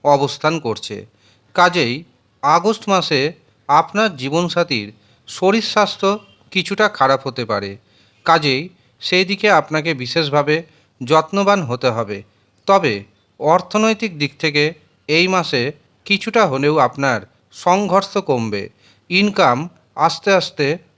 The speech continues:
বাড়তে শুরু হবে। একুশে আগস্ট পর্যন্ত রাশির পঞ্চমভাবে থাকবে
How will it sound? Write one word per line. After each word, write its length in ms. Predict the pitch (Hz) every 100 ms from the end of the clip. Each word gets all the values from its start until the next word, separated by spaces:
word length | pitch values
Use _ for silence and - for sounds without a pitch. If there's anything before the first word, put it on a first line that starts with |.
| - 113
বাড়তে 320 | 135 135 -
শুরু 240 | 165 131 117
হবে। 260 | 110 101 90 - - _ -
একুশে 400 | 175 240 226 254 202
আগস্ট 340 | 143 147 175 -
পর্যন্ত 480 | 147 131 160 175 170 110 98 - _ _
রাশির 580 | 120 127 175 - 202 117 147 - _ _ -
পঞ্চমভাবে 720 | 180 202 202 226 208 190 196
থাকবে 400 | 190 147 139 147